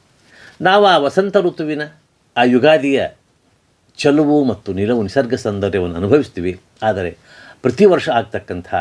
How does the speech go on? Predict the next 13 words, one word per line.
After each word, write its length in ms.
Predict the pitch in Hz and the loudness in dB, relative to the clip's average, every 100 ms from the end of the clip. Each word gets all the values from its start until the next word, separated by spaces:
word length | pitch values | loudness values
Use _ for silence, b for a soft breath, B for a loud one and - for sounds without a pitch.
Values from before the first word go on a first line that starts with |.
| - b b | -8 b b
ಅದರ 280 | 110 110 143 | -4 0 2
ಬದಲಾವಣೆ 500 | 101 95 120 107 95 | 0 0 2 2 0
ನಮಗಿಲ್ಲ 420 | 92 82 80 95 | -6 -6 -6 -4
ಅಂತಿಕೊಂಡೆ. 520 | 82 76 - - - _ _ _ _ _ | -6 -8 -16 -20 -20 _ _ _ _ _
ಆದರೂ 340 | 107 107 131 143 _ _ _ b b b | 0 2 0 -2 _ _ _ b b b
ಸುಮ್ಮ 300 | - 196 202 | -2 2 2
ಕೂಡದ 420 | - 135 117 101 | 2 0 2 0
ಕವಿಯ 400 | - 117 135 131 | 0 0 4 4
ಮನಸ್ಸು 560 | 90 101 123 - 143 - b b - | 2 -2 -4 -2 -4 -4 b b 0
ಕಾವ್ಯದ 400 | 147 160 143 120 | 2 2 0 -2
ಸಾಲುಗಳಲ್ಲಿ 840 | - 131 147 113 104 117 143 90 b b b | 0 0 0 -2 -4 -4 -4 -6 b b b
ಮನುಜ 320 | 123 165 226 208 | 0 2 4 4
ಕುಲದ 360 | 196 156 127 | 0 -4 -4